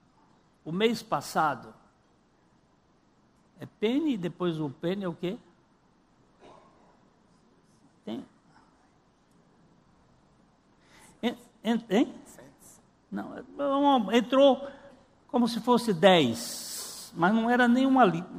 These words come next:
era um dez, um dez por cento da libra, entrou tal, tanta assim. Mas eu fiquei com vergonha de trazer para o senhor. Aí ele diz assim:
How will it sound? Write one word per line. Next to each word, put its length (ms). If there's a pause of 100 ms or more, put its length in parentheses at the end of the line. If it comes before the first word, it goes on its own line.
(280)
era 200 (720)
um 100
dez, 480
um 420 (1000)
dez 320 (400)
por 140
cento 320
da 140
libra, 340
entrou 240
tal, 300 (100)
tanta 460
assim. 280 (920)
Mas 140
eu 120
fiquei 200
com 200
vergonha 760 (400)
de 140
trazer 440
para 120
o 20
senhor. 280 (1300)
Aí 220
ele 120
diz 180
assim: 280